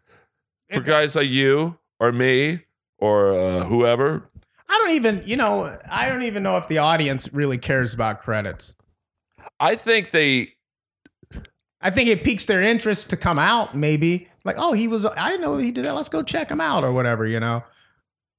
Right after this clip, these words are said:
Speaker 1: I think they do. Like, I could go on stage tonight at the Comedy Store and bring you up and say, "He just did an H B O special."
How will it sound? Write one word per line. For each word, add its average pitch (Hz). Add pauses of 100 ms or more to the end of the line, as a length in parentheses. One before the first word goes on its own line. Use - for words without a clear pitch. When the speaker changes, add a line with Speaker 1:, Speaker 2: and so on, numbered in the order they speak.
(260)
Speaker 1:
I 147
think 202
they 147
do. 104
Like, 82
I 135
could 131
go 110
on 98
stage 95
tonight 98
at 90
the -
Comedy 90
Store 90
and 82
bring 90
you 87
up 87
and 85
say, 82
"He 87
just 90
did 92
an 85
H 87
B 85
O 80
special." 78